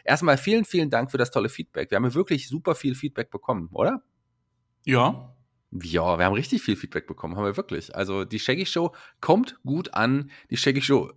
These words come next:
Speaker 1: aber ist zu hot, äh, for YouTube, deswegen ab sofort nicht mehr auf YouTube.
Speaker 2: So sieht's wahrscheinlich aus. Ähm, wir, äh, ich habe schon wieder einen Schlaganfall gerade. Ähm, der Grund,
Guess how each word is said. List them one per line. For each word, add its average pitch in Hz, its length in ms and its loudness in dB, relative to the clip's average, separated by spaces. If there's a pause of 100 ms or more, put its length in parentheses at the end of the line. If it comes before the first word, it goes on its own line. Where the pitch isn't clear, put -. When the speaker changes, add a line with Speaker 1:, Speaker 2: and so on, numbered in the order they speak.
Speaker 1:
aber 165 420 6
ist - 240 -2
zu 139 160 2
hot, - 360 0
äh, 120 200 4
for - 360 0
YouTube, 151 500 0
deswegen 113 380 0
ab 120 160 -4
sofort 107 460 0 (160)
nicht - 140 -2
mehr 247 80 6
auf - 80 0
YouTube. 269 320 -2 (680)
Speaker 2:
So 123 280 -2
sieht's 147 240 4
wahrscheinlich 151 340 4
aus. 131 420 4
Ähm, 110 440 0 (440)
wir, 120 640 2 (720)
äh, 113 540 2
ich 101 200 -4
habe 95 100 -6
schon 85 160 -8
wieder 80 100 -8
einen 82 80 -12
Schlaganfall 104 560 -6
gerade. 90 220 -10 (400)
Ähm, 104 320 2 (240)
der 113 80 2
Grund, 180 520 6